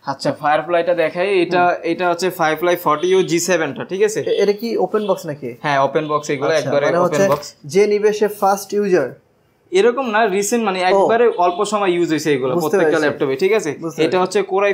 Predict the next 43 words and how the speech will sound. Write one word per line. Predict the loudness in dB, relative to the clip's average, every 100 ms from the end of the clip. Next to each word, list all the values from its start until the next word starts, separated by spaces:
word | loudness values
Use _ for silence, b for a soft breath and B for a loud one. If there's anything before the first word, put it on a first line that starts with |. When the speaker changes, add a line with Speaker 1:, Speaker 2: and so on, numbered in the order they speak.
| 0
Speaker 1:
five | -2
এর | -2 -2
টেন | -4
জেনারেশন, | -4 -2 -2 -2 -4
Speaker 2:
হুম। | -6 _ _ -4
Speaker 1:
আপনার | -4 -4
ষোলো | 0 2 2
জিবি | 2 2
র্যাম | 0 -2
আছে, | -2 0
পাঁচশো | 0 -2 -2 -2
বারো | 2 2
এসএসডি | 2 0 0 0
আছে, | 0 0
Speaker 2:
হুম। | -4 -6 -12 -2
Speaker 1:
ফুল | 0
ফ্রেশ | 2 0 0
কন্ডিশন | -2 -2 -4 -6
আছে, | -6 -8 -6
ঠিক | -2
আছে? | -2 -4 b b b
আর | -4 -2
এটার | 0 0 0
প্রাইস | 0 0 0
দিচ্ছি | -2 -4 -6 -2
খুবই | 0 0
রিজনেবল | 0 0 0 0 0
প্রাইস | -2 -4
ভাই। | -6 -10 -4
Speaker 2:
কত? | -4 -2 -8 -10 -2
Speaker 1:
মাত্র | -2 0 0 0
পঁয়ষট্টি | 0 -2 -2 -2
হাজার | -2 -4
টাকা। | -10 -14 -6
Speaker 2:
পঁয়ষট্টি | -2 -2 -2 -6 -6 -2
হাজার? | 0 0
Speaker 1:
মাত্র | 0 0
পঁয়ষট্টি | 0 -4 -2
হাজার | -2 -4
টাকা | -6 -8
দিচ্ছি। | -10 -10 -4
Speaker 2:
ঠিক | -2 -2 -8
আছে, | -10